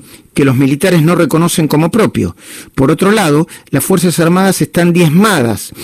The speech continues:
han sido desfinanciadas desde Menem y despreciadas por los Kirchner como parte del posicionamiento en favor de los derechos humanos.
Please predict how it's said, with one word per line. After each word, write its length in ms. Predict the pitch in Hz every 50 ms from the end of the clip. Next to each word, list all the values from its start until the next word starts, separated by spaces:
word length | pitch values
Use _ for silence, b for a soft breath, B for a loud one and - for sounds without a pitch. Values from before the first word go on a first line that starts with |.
| B B B -
han 160 | 165 160 160
sido 300 | - - 208 196 190 180
desfinanciadas 1000 | 160 160 196 214 202 - - 208 185 170 165 160 - - 240 226 214 190 156 139 123
desde 220 | 131 123 127 151
Menem 400 | 165 208 214 180 156 156 170 180 B B B B B
y 120 | - 165 143
despreciadas 640 | 165 185 - - 202 175 - - 196 180 170 170 -
por 140 | - 170 156
los 160 | 160 170 -
Kirchner 480 | - 220 180 127 127 139 135 139 143 B B B B B B
como 240 | - - 147 143 123
parte 300 | - 165 165 170 - -
del 120 | 151 131
posicionamiento 960 | - 165 175 - 180 151 - 175 160 170 185 185 160 135 123 113 - 151 160 B B B B B B _
en 160 | 147 143 143
favor 480 | 131 - 151 139 139 151 165 175 180 185 B B B B B _
de 280 | - 135 131 123 143 143
los 200 | 135 135 127 117
derechos 500 | 127 135 139 156 143 - - 147 - -
humanos. 560 | 160 156 151 120 107 104 101 92 - - -